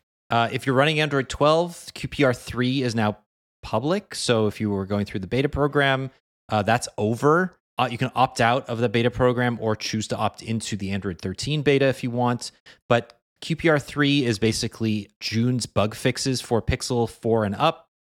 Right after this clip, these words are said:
as well as a new feature drop. The feature drop was interesting, Ara. Like, there was a new app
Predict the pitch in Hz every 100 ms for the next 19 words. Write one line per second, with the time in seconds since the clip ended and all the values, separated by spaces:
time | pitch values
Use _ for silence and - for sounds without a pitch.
0 | - - 113 107 117 120 107 107 107 104
1 | 95 - 104 98 101 - 123 - 131 107
2 | 117 117 - - - - _ 127 - -
3 | 302 160 135 117 107 120 123 - 107 90
4 | 87 - - 107 98 92 92 113 104 -
5 | _ _ _ _ - 123 131 117 113 113
6 | 147 - - 101 139 -